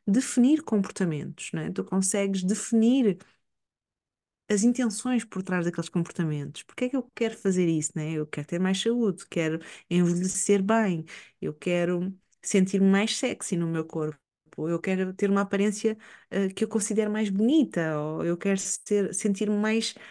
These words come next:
viva na, na minha pele, quero transbordar essa,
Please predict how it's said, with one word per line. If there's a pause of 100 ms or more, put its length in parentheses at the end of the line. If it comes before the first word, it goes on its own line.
(140)
viva
na,
na
minha
pele,
quero (280)
transbordar (100)
essa,